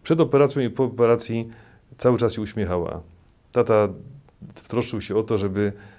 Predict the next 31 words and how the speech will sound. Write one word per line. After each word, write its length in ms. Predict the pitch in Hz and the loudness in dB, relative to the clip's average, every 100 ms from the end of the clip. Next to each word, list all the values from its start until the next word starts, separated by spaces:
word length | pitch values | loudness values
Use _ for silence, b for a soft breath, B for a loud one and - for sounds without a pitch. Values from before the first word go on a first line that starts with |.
| B _ - - - | B _ -20 -20 -18
nie 240 | - 104 | -8 -4
tylko 600 | 127 123 113 104 98 95 - - - - - 104 95 | -2 -2 2 2 2 -6 -16 -20 -18 -18 -18 -16 -4
była 140 | 104 | -2
w 60 | 95 | 0
dobrych 280 | 110 107 95 | -2 -2 0
warunkach, 580 | 104 135 131 107 95 | 2 2 -2 0 -2
żeby 260 | 92 92 98 | -2 -6 -2
ładnie 260 | 101 95 95 | 0 -2 -4
wyglądała, 720 | 95 101 117 131 107 98 90 87 | -2 0 2 4 4 2 -2 -6
zapewniał 500 | 87 90 95 98 98 | -8 -4 -4 -2 -2
jej 260 | 98 95 95 B B _ | -2 -4 -6 B B _
także 480 | 87 92 92 95 85 - | -8 -2 -2 -2 -6 -10
fryzjera, 680 | - 101 139 131 117 113 | -6 2 4 6 4 2
żeby, 440 | 110 110 104 107 104 - - | -4 -6 -2 -2 -2 -12 -18
y, 40 | 104 104 98 107 | -14 -12 -12 -8
miała 220 | 104 104 | -2 0
zawsze 380 | 98 104 - 107 107 B - | 0 -2 -2 -4 -4 B -4
ładne 300 | 107 107 104 | -2 0 -2
włosy, 520 | 98 110 110 131 151 160 B B B B | 0 -2 0 -2 -2 -6 B B B B
ale 180 | 107 107 | 0 0
p-, 140 | 104 - | -2 -14
siłą 680 | - - 202 175 101 85 82 - | -10 -2 2 2 2 -2 -10 -18
w 60 | - | -12
tym 360 | 110 107 104 104 - _ _ _ _ | -6 -2 -4 -6 -20 _ _ _ _
cierpieniu, 400 | 110 92 113 107 | -6 -4 -2 -2
w 60 | |
tej 140 | 107 104 | -2 -4
chorobie 300 | - 120 123 | -2 -2 0
była 180 | 110 107 | 0 0
przede 240 | 120 117 | 0 -4
wszystkim 440 | 120 - 117 113 | -4 -8 -8 -8